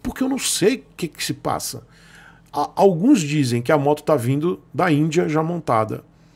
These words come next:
Outros dizem que cancelaram a montagem lá na DAFRA, porque eles estão na transição. Mas, bom,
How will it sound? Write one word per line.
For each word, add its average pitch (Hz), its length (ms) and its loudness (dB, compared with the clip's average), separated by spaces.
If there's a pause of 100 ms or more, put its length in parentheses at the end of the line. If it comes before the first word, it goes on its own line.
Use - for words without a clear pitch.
(420)
Outros 185 440 4
dizem 165 440 -2
que 175 360 -6 (680)
cancelaram 170 800 2 (680)
a 127 260 4
montagem 143 640 4
lá 131 160 2
na 160 140 -2
DAFRA, 123 440 2
porque - 460 -2
eles 143 440 4
estão 131 220 -2
na 143 120 0
transição. 147 720 -4 (580)
Mas, 262 220 -8
bom, 190 220 2